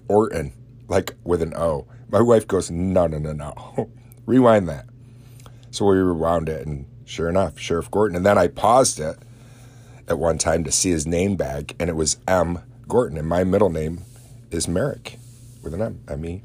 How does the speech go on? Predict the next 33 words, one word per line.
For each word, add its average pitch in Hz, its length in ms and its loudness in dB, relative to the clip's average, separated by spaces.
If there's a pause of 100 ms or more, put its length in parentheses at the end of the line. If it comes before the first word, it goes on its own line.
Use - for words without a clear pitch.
R 73 160 -10
R 78 280 -4
I 78 120 -8
C. 110 240 -10 (240)
So, 87 280 -6 (1080)
groovy. 101 460 2 (560)
Thank 113 280 2
you. 85 200 -2 (340)
Check 151 240 2
out 170 160 4
Camp - 220 0
Colebrook 202 460 2
today. 87 320 0 (300)
Oh, 143 380 4
you 98 100 -2
know, 120 220 4
I 107 100 2
feel - 260 0
famous, 127 540 0
too, 117 240 2
in 92 120 0
the 87 60 0
sense 104 320 2
that 90 180 -2 (640)
I 117 80 0
have 151 200 2
somebody 139 280 0
famous, 104 560 0
besides 120 460 2
Alex 107 360 2
Carl 104 340 2
following 80 380 -2
me, 76 140 -6